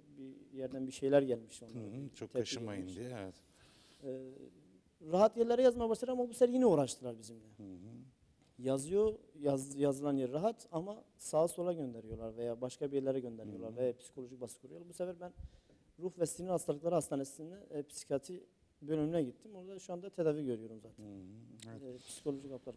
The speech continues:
Speaker 1: kullanıyorum.
Speaker 2: Ee, evet, tabii bunlar hani, e, dışarıdan bakınca ya da çok derinlemesine girmeyince görülemeyen, bilinemeyen şeyler oluyor. Çoğu zaman sayılmıyor bile. Yani işte diyorsunuz ikinizin de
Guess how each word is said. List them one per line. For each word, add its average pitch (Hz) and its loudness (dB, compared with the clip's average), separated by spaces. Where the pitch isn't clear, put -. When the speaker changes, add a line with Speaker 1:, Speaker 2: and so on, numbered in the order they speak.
Speaker 1:
kullanıyorum. 117 -20
Speaker 2:
Ee, 123 -12
evet, 151 -6
tabii 147 -2
bunlar 175 4
hani, 190 2
e, 131 -2
dışarıdan 147 -6
bakınca 170 -2
ya 127 -2
da 131 -4
çok 127 -10
derinlemesine 160 -4
girmeyince 196 -4
görülemeyen, 180 2
bilinemeyen 180 -2
şeyler 127 -4
oluyor. 160 -2
Çoğu 175 -2
zaman 151 -6
sayılmıyor 185 4
bile. 104 -10
Yani 117 -8
işte 143 -12
diyorsunuz 135 -10
ikinizin 135 -8
de 165 -6